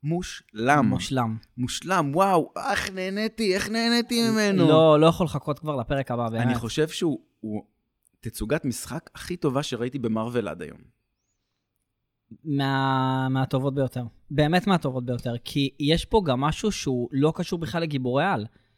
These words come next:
Speaker 2: יש פה קטע של בן אדם שסובל מפיצול אישיות, ואיך שהם עשו את זה, תכף גם נדבר על, על א-,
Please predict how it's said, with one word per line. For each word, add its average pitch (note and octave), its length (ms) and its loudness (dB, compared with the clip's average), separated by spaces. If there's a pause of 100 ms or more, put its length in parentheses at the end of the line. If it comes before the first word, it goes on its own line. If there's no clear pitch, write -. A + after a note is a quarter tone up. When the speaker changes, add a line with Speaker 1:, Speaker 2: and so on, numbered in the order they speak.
(160)
Speaker 2:
יש C3+ 160 0
פה C#3+ 120 -6
קטע D#3 280 -4
של C3+ 280 -4
בן C3 160 -2
אדם C3+ 220 -2
שסובל C3 580 -6 (120)
מפיצול B2 640 -8
אישיות, F3 480 -4 (920)
ואיך F#3+ 280 0
שהם G#3+ 280 -4
עשו C#3+ 380 -6
את F#3+ 120 -2
זה, C4 140 0 (360)
תכף E3+ 300 -8
גם D3+ 120 -2
נדבר C#3+ 280 0
על, D3+ 160 0 (100)
על C3 300 -4 (1300)
א-, - 20 -4